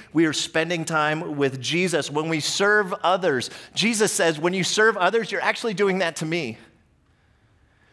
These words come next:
When you care for those who are hungry, you're, you're actually feeding me. When you give water to those who are thirsty, you're actually giving water to me. When you visit me in prison, you're visiting me. Jesus says all of that is actually spending time with me. When we serve in the name of Jesus,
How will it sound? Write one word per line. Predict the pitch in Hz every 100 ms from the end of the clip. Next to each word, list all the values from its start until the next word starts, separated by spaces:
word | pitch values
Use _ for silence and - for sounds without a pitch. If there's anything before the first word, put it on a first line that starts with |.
| -
When | 185
you | 196
care | - 202 233
for | 214
those | 202 202
who | 196
are | 180
hungry, | 180 208 220
you're, | 202 185 185
you're | 175
actually | 180 - 175
feeding | - 185 170 160
me. | 190 170
When | 165
you | 180
give | 185 170
water | 165 196 214
to | 196
those | 190 185
who | 180
are |
thirsty, | 156 196 196 220
you're | 170
actually | 170 190 - 190
giving | 175 175 165
water | 160 180 180
to | - 160
me. | 170 208 165 117 - - - - _ _ _ _
When | - 208
you | 185
visit | 214 220 196
me | 208
in | 180
prison, | 185 214 185
you're | 180
visiting | 165 196 208 202 190 - -
me. | 143 180 220 190
Jesus | 180 196 208
says | 214 180
all | 196 170 233 226
of | 185
that | 185 175
is | 170
actually | 170 185 208
spending | - 185 180 175
time | 170 170
with | 170
me. | 185 190
When | 165 170
we | 165
serve | - 202 202
in | 185
the | 175
name | 170 165
of | 139
Jesus, | 170 185 160 139